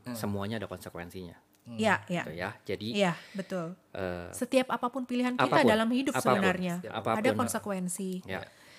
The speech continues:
Speaker 2: Makanya
Speaker 3: Hmm.
Speaker 2: gini, don't do something stupid.
Speaker 3: Ya.
Speaker 1: Hmm.
Speaker 2: Lu kalau goblok jangan unlimited.
Speaker 3: Ya.
Speaker 2: Dikit aja gitu.
Speaker 3: Ya.
Speaker 1: Ya.
Speaker 2: Sekarang lu ngerasa lu sedih, susah, apa semua segala macam,
Speaker 1: Ya.
Speaker 2: oke,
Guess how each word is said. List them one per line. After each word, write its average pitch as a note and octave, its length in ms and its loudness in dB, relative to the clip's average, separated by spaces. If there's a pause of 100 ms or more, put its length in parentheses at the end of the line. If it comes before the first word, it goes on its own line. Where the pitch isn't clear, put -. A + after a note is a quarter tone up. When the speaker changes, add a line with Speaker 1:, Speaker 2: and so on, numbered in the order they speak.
(320)
Speaker 2:
Makanya A2 420 2
Speaker 3:
Hmm. A#2+ 80 0
Speaker 2:
gini, E2+ 220 -10 (760)
don't B2 220 0
do A#2+ 100 -2
something F#2+ 360 -6
stupid. - 400 -12 (380)
Speaker 3:
Ya. G#3+ 120 -8
Speaker 1:
Hmm. A3 300 -12 (200)
Speaker 2:
Lu B2+ 100 0
kalau G#2 180 2
goblok F#2+ 320 -2
jangan F#2 240 -2
unlimited. F#2+ 420 -6 (1120)
Speaker 3:
Ya. G3 260 -2
Speaker 2:
Dikit A2+ 280 -2
aja A2 340 0
gitu. - 260 -12
Speaker 3:
Ya. F#3 220 -2 (100)
Speaker 1:
Ya. A#2 180 -16
Speaker 2:
Sekarang C#3 360 2
lu D3+ 80 4
ngerasa A2 300 0
lu G2+ 100 -2
sedih, G2+ 320 -4
susah, G#2+ 360 -8
apa G#2 140 -10
semua G2+ 200 -8
segala F2+ 240 -10
macam, G#2 260 -8
Speaker 1:
Ya. - 100 -18
Speaker 2:
oke, G#2 280 -6